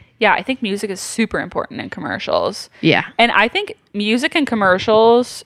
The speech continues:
Speaker 1: a commercial can make a song go viral so fast.
Speaker 2: Yeah, but it's,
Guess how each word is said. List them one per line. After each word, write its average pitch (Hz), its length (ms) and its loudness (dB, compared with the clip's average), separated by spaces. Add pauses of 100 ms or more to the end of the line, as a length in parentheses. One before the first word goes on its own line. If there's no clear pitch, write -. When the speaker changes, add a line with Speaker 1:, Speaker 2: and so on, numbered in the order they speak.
Speaker 1:
a 254 80 6
commercial 254 400 2
can 302 140 -2
make 208 160 0
a 180 60 0
song 156 240 -2
go 165 120 0
viral 175 480 6 (100)
so - 360 -4
fast. - 560 -12 (300)
Speaker 2:
Yeah, 180 340 2 (120)
but 247 180 0 (800)
it's, - 180 -4